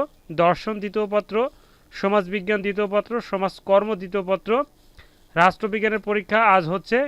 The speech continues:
ইনশাল্লাহ কমন আসবে। finance and ব্যাংকিংয়ের পরীক্ষা আজ হচ্ছে, ইনশাল্লাহ কমন আসবে। তো তোমরা যারা সমাজবিজ্ঞান, সমাজকর্ম, দর্শন, মনোবিজ্ঞান এবং ব্যবস্থাপনা সাবজেক্টের শর্টকাট এবং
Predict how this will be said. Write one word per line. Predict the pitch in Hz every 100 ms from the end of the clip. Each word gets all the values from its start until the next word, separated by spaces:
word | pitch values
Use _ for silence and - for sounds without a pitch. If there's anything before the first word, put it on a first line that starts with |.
| 220
ইনশাল্লাহ | 170 196 190
কমন | 180 190 196 196
আসবে। | 185 214 294 - _ -
finance | 190 202 208
and | 190
ব্যাংকিংয়ের | 190 190 196 196 196
পরীক্ষা | 190 180 180
আজ | 165
হচ্ছে, | 196 208
ইনশাল্লাহ | 185 190
কমন | 170 170 170
আসবে। | 170 151 147 - _ - -
তো | 170
তোমরা | 190 214
যারা | 208 220 294 - -
সমাজবিজ্ঞান, | 185 196 170 196 180 226 190
সমাজকর্ম, | 190 190 175 202 196 208 277 - _ _
দর্শন, | 151 175 190 247 220
মনোবিজ্ঞান | 208 196 202 202 214
এবং | 214 196
ব্যবস্থাপনা | 175 180 190 214 208 202
সাবজেক্টের | 196 180 190 196 226 - _ -
শর্টকাট | 185 185 220 214
এবং | 208